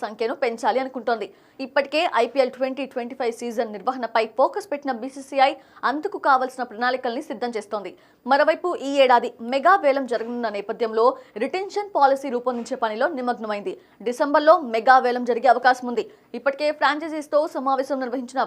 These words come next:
బీసీసీఐ మెగా వేలానికి సంబంధించిన సలహాలు, సూచనలను స్వీకరించింది. అయితే అప్కమింగ్ సీజన్లో మ్యాచ్ల సంఖ్యను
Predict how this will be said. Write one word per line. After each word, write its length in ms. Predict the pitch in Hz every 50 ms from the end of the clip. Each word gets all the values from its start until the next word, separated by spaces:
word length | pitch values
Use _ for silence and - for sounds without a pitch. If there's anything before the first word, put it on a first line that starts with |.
| - 220
బీసీసీఐ 500 | 220 233 311 311 294 311 302 277 269 277 294 285 - _ _ - 214 240
మెగా 220 | 262 269 285 349 370 262
వేలానికి 320 | 262 254 254 247 269 277 269 277
సంబంధించిన 380 | 240 233 240 233 220 - 233 208 - -
సలహాలు, 480 | 220 220 269 311 311 330 311 285 269 - - - -
సూచనలను 500 | 294 285 285 311 277 277 254 240 240 233 - -
స్వీకరించింది. 640 | - 254 277 269 269 247 233 220 - 240 196 190 - - _ _ _ _ - -
అయితే 180 | 330 - 370 370 - -
అప్కమింగ్ 420 | 294 - - 359 349 339 330 302 -
సీజన్లో 380 | 285 254 233 233 226 220 226 254 269 - - - - 220 233
మ్యాచ్ల 320 | 254 269 330 403 - 320 294 277 -
సంఖ్యను 320 | 262 240 233 269 254 226